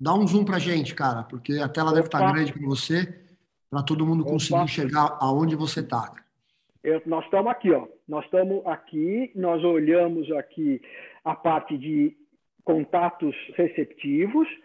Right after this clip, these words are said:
Speaker 2: visita espontânea, então nós estamos chamando isso de oportunidade espontânea.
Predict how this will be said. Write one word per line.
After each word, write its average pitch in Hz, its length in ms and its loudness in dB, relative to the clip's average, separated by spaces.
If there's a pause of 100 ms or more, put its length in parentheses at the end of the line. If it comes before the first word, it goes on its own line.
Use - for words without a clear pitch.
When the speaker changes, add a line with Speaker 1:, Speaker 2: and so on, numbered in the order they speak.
(180)
Speaker 2:
visita 147 520 0
espontânea, 214 760 2 (220)
então 208 400 0
nós 254 140 -2
estamos 208 320 0
chamando 196 440 0
isso 208 220 -4
de 247 260 -2 (300)
oportunidade 190 880 4
espontânea. 165 720 0